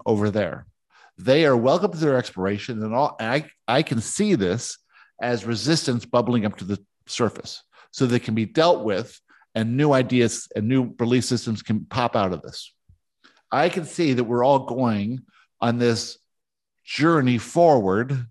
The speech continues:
to more freedom and more abundance and more connection, more love. I see where this is all going. So my part in this is to realize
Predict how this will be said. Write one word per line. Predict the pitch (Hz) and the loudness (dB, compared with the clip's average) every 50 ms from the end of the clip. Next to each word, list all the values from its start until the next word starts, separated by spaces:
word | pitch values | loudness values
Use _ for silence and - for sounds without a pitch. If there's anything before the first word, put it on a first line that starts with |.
| _ - | _ -12
to | - - 120 113 | -4 -2 0 0
more | 110 113 120 127 135 135 131 131 | 2 2 4 4 6 6 6 4
freedom | 127 - - 123 113 113 110 110 107 | 2 0 -2 0 0 2 2 2 2
and | 98 92 | 0 0
more | 92 104 113 120 117 | 2 2 2 4 2
abundance | 95 - 104 101 104 104 95 - - | 2 0 0 -2 -2 -2 -4 -6 -8
and | 90 95 | -8 -6
more | 101 101 | -6 -6
connection, | 101 - 104 95 85 76 - - - - _ _ _ _ _ _ _ _ _ - | -6 -6 -6 -6 -6 -8 -10 -14 -20 -20 _ _ _ _ _ _ _ _ _ -10
more | 92 110 113 123 127 113 | -4 -2 0 2 2 0
love. | 107 95 - - - - _ _ _ _ _ _ _ _ - - _ - - _ - | 0 -4 -6 -8 -12 -18 _ _ _ _ _ _ _ _ -20 -20 _ -20 -20 _ -4
I | - 120 110 | -2 -2 -2
see | - - - 165 185 196 | -4 -4 -2 0 2 4
where | 175 151 139 | 4 2 2
this | 110 110 | 0 -2
is | 117 110 104 | -4 -2 0
all | 113 101 104 | 0 0 0
going. | 101 - 95 85 65 - - _ _ _ _ _ _ - - _ _ | -2 -4 -6 -6 -8 -10 -14 _ _ _ _ _ _ -20 -20 _ _
So | - - 120 | -8 -4 -4
my | 113 113 117 127 151 208 | -2 0 0 0 2 0
part | 214 208 147 143 135 123 123 - - | 0 0 0 0 2 2 0 0 -4
in | 113 104 101 92 | -6 -6 -6 -6
this | 87 78 95 104 - - - - _ _ _ _ - | -8 -10 -10 -12 -16 -18 -20 -20 _ _ _ _ -10
is | 113 110 113 | -10 -10 -8
to | 117 - 127 117 | -8 -6 -6 -6
realize | 107 113 151 170 185 156 120 101 87 80 78 - - 123 - - - | -4 0 0 2 2 2 2 0 -2 -4 -6 -10 -12 -14 -16 -18 -20